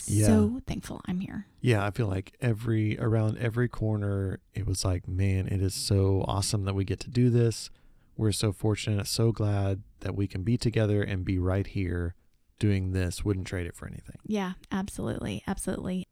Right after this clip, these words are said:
Speaker 1: I mean, just if you think about, like, three months of travel in Europe and all that could go wrong, all the things that could change in the midst of covid,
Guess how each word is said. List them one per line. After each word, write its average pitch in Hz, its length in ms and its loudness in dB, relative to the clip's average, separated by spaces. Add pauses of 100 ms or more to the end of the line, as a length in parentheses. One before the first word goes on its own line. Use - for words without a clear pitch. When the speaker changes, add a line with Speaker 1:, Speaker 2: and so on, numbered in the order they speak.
(120)
Speaker 1:
I 107 80 0
mean, 104 200 2
just 98 300 0 (120)
if 101 140 -2
you 104 100 4
think 110 220 2
about, 92 280 2
like, 85 300 -4
three 110 380 2
months 98 720 2
of 98 200 0
travel 95 440 2
in 92 120 2
Europe 95 400 4 (100)
and 95 160 2
all 101 180 4
that 104 80 4
could 104 160 0
go 98 120 6
wrong, 90 460 2
all 101 160 2
the 95 140 2
things 95 260 -2
that 101 100 -4
could 92 140 0
change 90 460 -2 (480)
in 113 160 6
the 107 60 6
midst 104 340 2
of 107 120 0
covid, 92 600 2